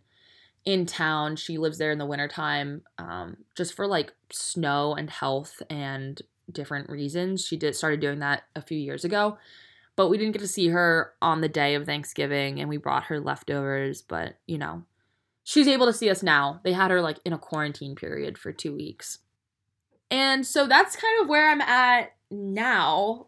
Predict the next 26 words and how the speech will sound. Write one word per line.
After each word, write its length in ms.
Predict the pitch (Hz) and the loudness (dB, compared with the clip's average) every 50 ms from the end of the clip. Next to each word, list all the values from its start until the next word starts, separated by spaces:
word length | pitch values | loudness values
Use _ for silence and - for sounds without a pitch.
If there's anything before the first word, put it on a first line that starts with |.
| _ - | _ -4
I've 640 | 214 214 220 220 220 220 214 214 208 202 196 - - | 0 2 2 4 4 4 2 2 0 -2 -6 -2 2
been 260 | 220 214 202 196 190 | 2 2 4 2 2
networking 560 | 190 190 - 220 247 277 285 - 330 311 302 | 4 4 4 2 0 0 0 0 -2 -2 0
with 160 | 294 294 294 | -2 -4 -4
a 40 | 285 | -2
lot 260 | 262 262 254 247 240 | 0 2 4 4 4
of 120 | 240 240 - | 2 0 -4
people. 720 | - - 320 330 320 320 311 302 294 285 285 277 269 - - | -2 0 2 2 2 2 2 4 6 6 6 6 4 2 0
I 100 | - 226 | 0 0
have 180 | 214 208 233 214 | 0 2 2 4
a 60 | 214 | 4
lot 180 | 208 202 202 | 6 6 6
of 120 | 226 226 202 | 4 2 0
great 720 | - - 220 226 220 220 214 220 214 220 - - - - _ _ _ _ _ - - _ - | -2 0 2 4 6 6 6 6 4 0 -6 -10 -10 -12 _ _ _ _ _ -20 -12 _ 2
opportunities 1080 | 202 202 214 214 226 214 - - 214 196 202 202 190 202 202 202 202 202 202 196 - - | 2 2 4 2 0 -2 0 0 -2 -2 -2 -2 -4 -4 -4 -2 -2 -2 -2 -4 -6 -8
to 360 | - - 214 196 190 185 180 | -6 -4 0 2 2 2 2
get 300 | 175 175 196 175 180 - | 0 2 4 4 4 4
involved 720 | 214 214 202 196 175 170 175 165 165 165 175 180 180 - | 0 -4 -4 -4 -2 0 2 4 4 4 4 2 0 -4
in 500 | - - 190 190 180 175 175 175 180 185 - _ _ _ _ _ - | -4 -2 0 0 0 0 -2 -2 -4 -6 -10 _ _ _ _ _ -6
the 100 | 180 185 | -4 -2
industry 460 | - 170 175 180 180 - - 196 185 | 0 0 0 0 -2 0 2 2 4
that 120 | 180 175 | 4 4
I 100 | 175 170 | 4 2
wanna 240 | 160 160 160 160 156 | 2 0 -4 -6 -6
go 400 | 151 147 143 139 143 147 147 - _ | -4 -2 0 0 0 -2 -4 -8 _
into, 680 | 160 156 147 156 170 - 240 247 254 262 254 254 254 | -10 -8 -8 -8 -8 -6 -4 -4 -2 -2 -2 -2 -2